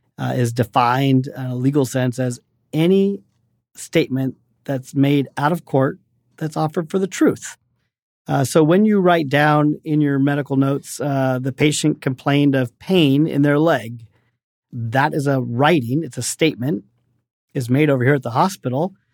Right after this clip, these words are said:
And if the D A is trying to prove that the patient had pain in their leg, by definition, it's hearsay. And the law doesn't allow us to introduce hearsay into court.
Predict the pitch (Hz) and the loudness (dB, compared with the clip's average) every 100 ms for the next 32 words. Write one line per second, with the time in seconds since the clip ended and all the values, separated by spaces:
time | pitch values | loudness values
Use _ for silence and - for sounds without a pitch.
0 | _ _ - 156 147 143 143 170 185 - | _ _ 0 2 2 0 2 2 2 0
1 | 170 160 147 143 156 143 135 131 151 - | 2 2 2 0 -2 -2 -8 -4 -4 -2
2 | 135 127 - - 170 175 165 147 135 127 | -2 -4 -8 -6 0 2 2 2 2 0
3 | 180 160 143 151 _ _ _ _ - 131 | 0 0 -2 -6 _ _ _ _ -4 -2
4 | 127 143 143 143 135 131 127 - - - | 0 -2 0 0 0 0 -4 -4 -8 -2
5 | 175 147 - - 113 _ _ _ _ _ | -2 -2 -6 -8 -12 _ _ _ _ _
6 | - 135 127 127 123 123 135 135 135 143 | 0 4 6 4 2 2 2 2 0 0
7 | 156 131 131 123 127 - 139 - 135 117 | -2 -2 -6 -4 -6 -8 -12 -4 -2 -2
8 | 123 - _ - 254 247 - 131 143 143 | -4 -6 _ -6 0 0 0 -4 0 -2
9 | 143 - 196 147 | -2 2 2 2